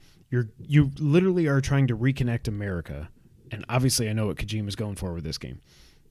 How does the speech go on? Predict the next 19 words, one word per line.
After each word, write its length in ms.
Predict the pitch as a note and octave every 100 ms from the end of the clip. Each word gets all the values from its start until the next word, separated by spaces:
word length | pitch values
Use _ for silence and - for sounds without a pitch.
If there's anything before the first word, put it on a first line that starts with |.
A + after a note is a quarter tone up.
| _ -
Um, 520 | A#2+ G#2+ F#2+ F2+ F#2 - - -
but 480 | A2 A#2+ G#2+ G2+ - _ _ _ -
it 160 | D#3 D3
is 220 | C3 -
very, 800 | G#2+ B2 C#3 C#3 C#3 C3+ A#2+ - - - - _ - _ _ _ _ _ -
first 240 | E3+ F3
off, 160 | E3 C3+
there 160 | C#3+ C#3
are 40 |
so 380 | - - - D3
many 180 | C#3+ C3
cutscenes 480 | A#2+ G#2+ - C3+
in 100 | C3
this 140 | C3 -
game. 300 | C#3 C3+ -
I 100 | G#2
love 280 | G#2 F#2 G2+
it 180 | B2+ - -
'cause 300 | - G#2+ -